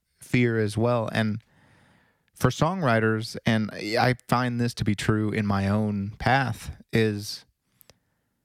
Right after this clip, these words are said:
a lot of what I do is facing my fears. Uh, every song you write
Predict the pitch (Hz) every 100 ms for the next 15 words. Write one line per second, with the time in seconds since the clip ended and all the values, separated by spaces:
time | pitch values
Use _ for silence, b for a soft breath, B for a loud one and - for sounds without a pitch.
0 | b b b - 110 143 170 165 123 104
1 | 123 151 98 92 - 113 113 117 117 110
2 | 107 104 98 98 - 139 123 98 - 123
3 | 113 104 - - - _ 151 123 139 -
4 | 143 156 120 104 113 151